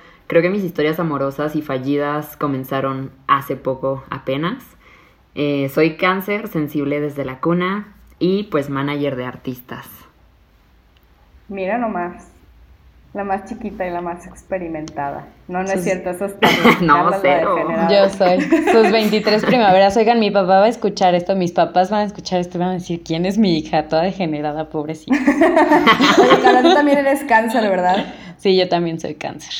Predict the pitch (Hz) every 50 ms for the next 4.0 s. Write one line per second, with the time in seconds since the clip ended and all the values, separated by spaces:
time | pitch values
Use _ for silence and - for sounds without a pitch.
0 | - - - 196 196 196 190 196 202 196 185 190 190 - 185 185 190 196 175 175
1 | 180 180 185 180 175 175 170 170 175 - - 208 208 202 208 208 208 - 220 233
2 | 240 247 240 226 190 185 185 185 190 - 185 185 - - - - 180 - 165 160
3 | - 170 165 170 175 175 170 165 165 170 160 160 165 160 165 151 151 151 -